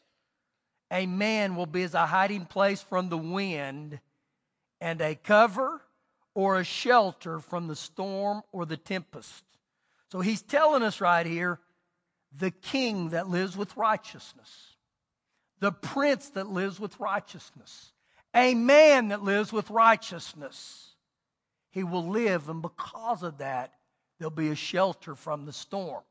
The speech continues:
Now, this is what Isaiah prophesied back all those years, and Jesus talked about that. Now, I want to end with this this morning. Go back into the New Testament to Matthew chapter sixteen.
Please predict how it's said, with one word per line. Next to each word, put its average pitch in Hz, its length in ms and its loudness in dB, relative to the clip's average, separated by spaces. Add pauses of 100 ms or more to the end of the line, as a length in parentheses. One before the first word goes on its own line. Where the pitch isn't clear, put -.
(920)
Now, 165 80 -6
this 214 280 -4
is 226 120 -10
what 240 240 4
Isaiah 226 440 4
prophesied 180 840 -2
back 165 240 -2
all 208 540 4
those 208 340 -4
years, 185 380 -6 (300)
and 185 180 -6
Jesus 254 500 -8
talked - 400 -6
about 165 400 2
that. 143 240 -6 (320)
Now, 185 160 2
I 220 40 4
want 285 200 4
to 269 60 2
end 240 180 2
with 185 180 -4
this 185 220 -4
this - 240 -14
morning. 156 380 -8
Go 165 140 -6
back 196 420 0
into 233 160 -6
the 196 160 -6
New 214 180 -4
Testament 139 600 -8 (680)
to 165 80 -14
Matthew 175 420 -2
chapter 175 400 -4
sixteen. 156 680 -10